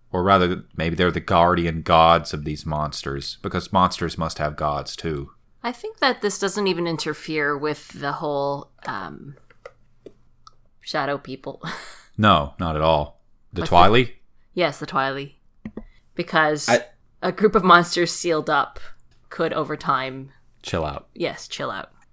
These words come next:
Speaker 3: Yeah, I do not think this precludes the, uh, existence of some more organized demon tribe in ancient times.
Speaker 2: Oh, but there is Batro. Batro is a, a demon.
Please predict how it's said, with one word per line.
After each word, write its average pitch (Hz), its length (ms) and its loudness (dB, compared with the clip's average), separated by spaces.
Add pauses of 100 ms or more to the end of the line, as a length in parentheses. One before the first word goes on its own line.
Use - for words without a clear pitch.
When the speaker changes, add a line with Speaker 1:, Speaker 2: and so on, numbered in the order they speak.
Speaker 3:
Yeah, 113 200 4
I 110 100 8
do 123 120 0
not 110 240 6
think 98 180 0
this 95 220 -4
precludes 101 1300 -2
the, 87 480 -6
uh, 90 140 -6
existence 90 760 -4
of 90 580 -8 (280)
some 95 300 0
more 95 460 -2
organized 92 800 -2
demon 90 320 -6
tribe 90 500 -8 (280)
in 87 160 -8
ancient 90 400 -6
times. 87 720 -10 (360)
Speaker 2:
Oh, 220 400 0
but 202 140 -4
there 233 160 2
is 247 340 0
Batro. 165 640 0 (340)
Batro 196 460 4
is - 300 -2
a, 139 260 -2 (120)
a 156 100 -2
demon. 165 540 -4